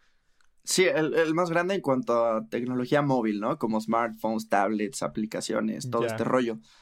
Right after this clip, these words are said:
Speaker 1: Eh, ¿tenías planeado ir?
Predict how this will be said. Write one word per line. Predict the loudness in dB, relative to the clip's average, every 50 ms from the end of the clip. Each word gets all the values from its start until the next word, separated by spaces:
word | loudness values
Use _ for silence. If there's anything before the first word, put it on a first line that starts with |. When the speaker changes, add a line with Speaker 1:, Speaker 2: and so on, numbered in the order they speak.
| _ -20 -20 -20 -20 _ _ _
Speaker 1:
Eh, | -2 0 2 4 4 4 4 4 4 4 4 4 4 4 2 2 0 -4 _ _ _
¿tenías | 0 2 2 0 0
planeado | 0 0 0 2 2 2 2 0
ir? | 0 -2